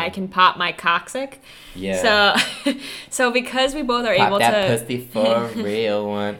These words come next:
Speaker 2: Wait, what is it? All you ladies pop your pussy like this.
Speaker 1: Yeah,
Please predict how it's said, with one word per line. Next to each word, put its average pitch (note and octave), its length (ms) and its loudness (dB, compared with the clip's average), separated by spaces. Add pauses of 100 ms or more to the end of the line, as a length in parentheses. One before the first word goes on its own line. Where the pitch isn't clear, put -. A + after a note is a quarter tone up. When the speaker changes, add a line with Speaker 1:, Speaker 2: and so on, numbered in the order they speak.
Speaker 2:
Wait, G3 160 2
what G3 140 0
is A#3+ 80 -6
it? B3 220 -6 (680)
All A#3+ 80 -4
you A#3+ 140 -6
ladies A#3 240 -8
pop - 320 -6
your G#3+ 160 2
pussy - 340 -2
like A3+ 360 -2
this. A#3+ 160 -6 (100)
Speaker 1:
Yeah, G#2+ 300 2